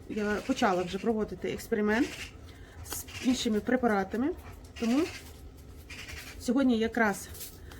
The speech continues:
дванадцять днів після того, як я це почала. І сьогодні настав ще один такий день,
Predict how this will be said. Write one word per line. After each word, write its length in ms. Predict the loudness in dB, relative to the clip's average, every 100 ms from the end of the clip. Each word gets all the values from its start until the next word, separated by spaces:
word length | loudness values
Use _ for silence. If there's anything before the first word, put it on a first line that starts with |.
| -4
дванадцять 480 | 4 6 6 2 0
днів 260 | 2 4 2 -2
після 240 | -6 -2 0
того, 260 | 2 4
як 260 | 4 2 0
я 180 | 0 0 -4 -8 -8 -6 0
це 240 | 0 0 -4 -14 -16 -16 -2
почала. 520 | -2 0 0 2 0 0 -8 -14 -8
І 200 | 0 2 0
сьогодні 380 | 0 2 6 6
настав 380 | 4 0 -2 -2
ще 180 | -2 -2
один 180 | -2 -2
такий 260 | -4 -4
день, 220 | 2 4